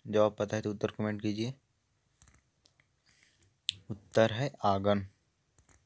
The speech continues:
अब अगले पहेली में चलते हैं। प-, अगला पहेली है, "बूझो मेरी एक पहेली, काटो तो नई नवेली, बताओ कौन?" अगर आपको जवाब पता है तो उत्तर कमेंट कीजिए।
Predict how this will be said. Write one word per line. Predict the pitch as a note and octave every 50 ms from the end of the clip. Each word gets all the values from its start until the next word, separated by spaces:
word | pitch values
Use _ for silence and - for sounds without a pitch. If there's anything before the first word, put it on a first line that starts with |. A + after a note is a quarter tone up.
| _ _ _ _ _ _ _ _ _ _ _ _ _ _ _ _ -
अब | G#2+ G#2+ G#2 G#2 G#2 G#2 - - _ _ _ _ _ _ _ _ _ _ _ _ _ _ -
अगले | A2 A2 A#2
पहेली | A2+ - A2+ A2+ A2+ A#2+
में | A2+
चलते | A2 B2 A2+ A2 A2 - A#2
हैं। | A2+ A#2 C3 C#3 - - - - - - - - - - - - - - _ _ _ - - - - - _ _ _ _ _ _ _ _ _ _ _ _ _ _ _ _ _ - - - _ -
प-, | G#2+ G#2 -
अगला | A2 A2 G#2+ A2 A#2
पहेली | A2 A2+ A2+ A2 G#2+ G#2+ A2
है, | G#2+ G#2+ A#2 B2
"बूझो | A#2 G#2+ G#2 - A2 G#2 G#2 A2 G#2+ A2+ A#2+ A2+
मेरी | A2+ A2 G#2+ G#2 G#2 G#2 A2 A2+ A#2+ - - -
एक | G#2+ G#2 G#2 - _ -
पहेली, | G#2 G2+ G2+ G2+ G#2+ G#2 G#2 G2+ G2+ G#2 A2+ A#2+ C3+ C3+ _ - - - - - - _ _ _ _ -
काटो | G#2+ G#2 G#2+ G#2+ G#2 - - A2+ A#2 B2+ C#3+ D3 - _ _ _ _ _ _ _ _ _ - - - _ _ _ _ _ -
तो | A2+ A2+ B2
नई | B2 A#2 A2 A2 A2 A2
नवेली, | A2 G#2+ G#2+ G#2+ G#2+ G#2+ G#2+ G#2 G#2+ A#2 B2
बताओ | A#2+ A2+ G#2+ G2+ - A2 G#2 G#2+ A2+ B2 C3
कौन?" | - - - A2 G#2+ G2+ G2+ G2+ G2 - - _ _ _ _ _ _ - - - - - _ _ _ _ -
अगर | G#2+ A2+ A#2
आपको | A#2+ A2 G#2+ - - A#2
जवाब | A#2 A#2 A#2 A2+ - -
पता | A2+ - A2+
है | A#2
तो | A2+ - A2
उत्तर | G#2+ - -
कमेंट | A2+ A2+ A2 A2 A2 A2
कीजिए। | G#2+ - G#2+ G#2 A2 A#2+ C3